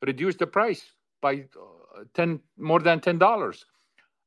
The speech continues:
And then they decided to increase their supply to twelve million barrels a day. And the market crashed. So the price war was very clear that we have a major dispute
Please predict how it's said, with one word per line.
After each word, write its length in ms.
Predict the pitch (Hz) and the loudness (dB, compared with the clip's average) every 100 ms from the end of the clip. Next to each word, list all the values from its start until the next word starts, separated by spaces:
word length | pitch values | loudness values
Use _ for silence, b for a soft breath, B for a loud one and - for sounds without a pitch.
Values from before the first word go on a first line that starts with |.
| - | -2
And 160 | 135 | 0
then 180 | 131 175 | 4 4
they 220 | 156 147 | 4 4
decided 580 | 147 139 - 135 131 123 | 2 0 4 4 4 -2
to 120 | - 127 | -4 -4
increase 420 | 113 - 135 113 | -4 -4 -6 -4
their 200 | 120 120 | -2 -2
supply 880 | - - 104 113 104 95 87 87 - b b | -4 -10 -6 0 4 4 4 0 -6 b b
to 100 | - | -4
twelve 360 | 113 120 113 104 | -2 0 0 -2
million 280 | 107 101 92 | -6 -4 -2
barrels 260 | 92 85 | -2 -2
a 80 | 82 | -8
day. 160 | 67 - _ _ _ _ _ _ _ - | -12 -18 _ _ _ _ _ _ _ -6
And 120 | 139 | 0
the 60 | 135 | 2
market 340 | 131 - 110 | 2 0 -8
crashed. 380 | - 82 - - _ _ _ _ _ _ _ _ _ _ _ _ | -10 -12 -14 -20 _ _ _ _ _ _ _ _ _ _ _ _
So 160 | - 156 | 2 2
the 120 | 139 | 2
price 380 | - 202 277 - | 4 4 2 2
war 440 | 214 185 160 147 - _ _ _ _ _ _ _ _ _ _ _ _ | 6 6 4 -2 -8 _ _ _ _ _ _ _ _ _ _ _ _
was 320 | 127 160 165 127 | 4 6 4 4
very 220 | 175 175 | 4 4
clear 420 | - 160 127 90 | 4 4 4 2
that 140 | 82 107 | -4 -2
we 140 | 120 | 0
have 300 | 123 123 110 | 4 4 2
a 80 | 113 | -2
major 480 | 113 123 170 175 185 | -2 0 2 2 2
dispute 680 | 151 156 - 165 160 165 | 0 -12 -8 -4 -2 -2